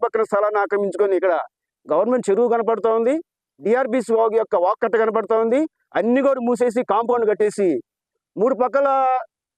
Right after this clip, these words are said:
దారి ఉండాల్సిన సందర్భంలో ఒక దారి కూడా లేకుండా మాదిగోళ్ళు ఈ,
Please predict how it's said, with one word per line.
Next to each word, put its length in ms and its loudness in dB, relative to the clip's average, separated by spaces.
దారి 280 0
ఉండాల్సిన 280 0
సందర్భంలో 580 0
ఒక 100 -2
దారి 220 0
కూడా 220 2
లేకుండా 300 -2
మాదిగోళ్ళు 540 2
ఈ, 40 -2